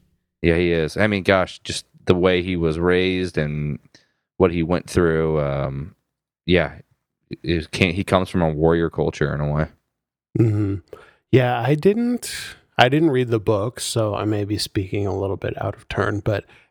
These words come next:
Speaker 2: I have read a, quite a bit about Thrawn's background and what happened. And so from what I understand, the, the Chiss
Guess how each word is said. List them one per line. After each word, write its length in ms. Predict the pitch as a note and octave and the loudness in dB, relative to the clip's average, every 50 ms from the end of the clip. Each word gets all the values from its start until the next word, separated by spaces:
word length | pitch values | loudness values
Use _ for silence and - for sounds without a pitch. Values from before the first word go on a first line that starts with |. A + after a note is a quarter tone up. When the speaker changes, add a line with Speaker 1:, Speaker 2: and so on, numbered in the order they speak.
| _ - | _ 0
Speaker 2:
I 100 | A#2 A2+ | 0 2
have 340 | A2+ B2 C3+ C#3 A#2 A#2 | 2 2 0 0 0 -2
read 260 | A#2 A#2 A2 G#2+ A2 A2 | -2 0 0 0 0 0
a, 80 | G#2 | -2
quite 420 | - - - - - A#2+ A2+ G#2+ G#2 | -4 -6 -10 -4 -2 0 0 0 0
a 60 | G2+ | -2
bit 320 | G2 - A2+ G2+ G2 G2+ - | -2 -2 -2 -2 -2 -4 -6
about 480 | A#2 A2 G#2 G2+ F#2+ - - - - - | -8 -4 -2 0 0 0 -2 -4 -8 -10
Thrawn's 800 | - - - A2 G2+ F#2+ F#2+ F2 F#2 G#2 G#2 G2+ - - - - _ _ _ _ _ _ | -12 -6 -2 -2 0 0 -2 -2 -4 -4 -6 -6 -6 -8 -10 -12 _ _ _ _ _ _
background 800 | - B2+ A#2 G2+ - - A#2 G#2+ G2 F#2+ F#2+ F#2 F#2 G2+ G2 - - - | 2 2 2 0 -4 -6 -4 -4 -2 -4 -4 -4 -4 -4 -4 -4 -6 -4
and 380 | G#2 G2+ F2+ F2+ - G2+ G2 - | -4 -4 -4 -4 -4 -6 -6 -2
what 240 | - G2+ F#2 F2+ | -2 -2 -2 -2
happened. 420 | - G2+ - - - - G#2 G#2 A2 | -4 -4 -6 -4 -4 -4 -2 -2 -2
And 100 | G#2+ - | -2 -2
so 100 | - B2 | -2 -2
from 200 | - - B2+ B2+ | 0 0 2 2
what 140 | B2+ C3 C3 | 4 4 2
I 100 | B2+ B2 | 2 0
understand, 720 | A#2+ G#2+ G#2 G2+ - - - A#2 A2+ A2 G#2+ G#2 G#2+ G#2 - _ _ _ _ _ _ _ _ _ _ _ - | -2 -4 -6 -6 -6 -4 -2 0 0 0 0 -2 -4 -6 -8 _ _ _ _ _ _ _ _ _ _ _ 2
the, 500 | B2+ B2 A#2 A2+ A2 A2 A2 G#2+ G#2+ - - _ _ | 4 4 4 2 0 -2 -4 -4 -6 -8 -10 _ _
the 160 | - - C3 B2 | -2 -2 0 0
Chiss 760 | - - - - B2+ B2 G#2+ - - - - - - - | 0 -2 -2 0 0 0 0 -2 -4 -6 -6 -6 -8 -10